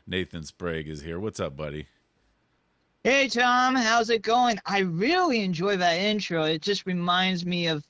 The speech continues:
Speaker 2: of college football, uh, immediately.
Speaker 1: <laughs> Right? <laughs> I love it. <laughs> Well, we decided we were gonna get our, uh, our great minds together and combine the, uh,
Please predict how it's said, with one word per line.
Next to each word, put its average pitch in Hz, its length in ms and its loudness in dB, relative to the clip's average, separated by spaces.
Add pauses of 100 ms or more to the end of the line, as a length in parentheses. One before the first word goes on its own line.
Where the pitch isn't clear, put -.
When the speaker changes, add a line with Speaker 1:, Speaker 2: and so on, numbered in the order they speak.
Speaker 2:
of 165 180 -4
college 175 560 0
football, 139 800 -4
uh, 160 80 -6 (180)
immediately. 156 1000 0 (340)
Speaker 1:
<laughs> 95 100 -12
Right? 104 460 -4 (560)
<laughs> - 640 -12
I 233 60 -12
love 80 320 -12
it. 82 140 -14 (300)
<laughs> - 80 -16 (1080)
Well, 98 160 -6
we 104 160 -6
decided 107 500 -6
we 98 120 -6
were 92 140 -6
gonna 90 180 -10
get 92 320 -6
our, 90 480 -6
uh, 85 360 -8
our 85 200 -10 (200)
great 92 280 -8
minds 87 400 -10
together 87 520 -8
and 80 320 -12
combine 85 640 -10
the, 82 320 -10
uh, 80 160 -10